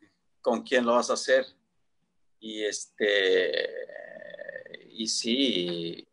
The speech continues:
arreglar bien esto con una, una persona que, que esté empapado de,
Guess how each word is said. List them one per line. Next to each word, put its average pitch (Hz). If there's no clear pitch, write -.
arreglar 110
bien 117
esto 117
con 104
una, 110
una 110
persona 113
que, 101
que 113
esté 95
empapado 110
de, 95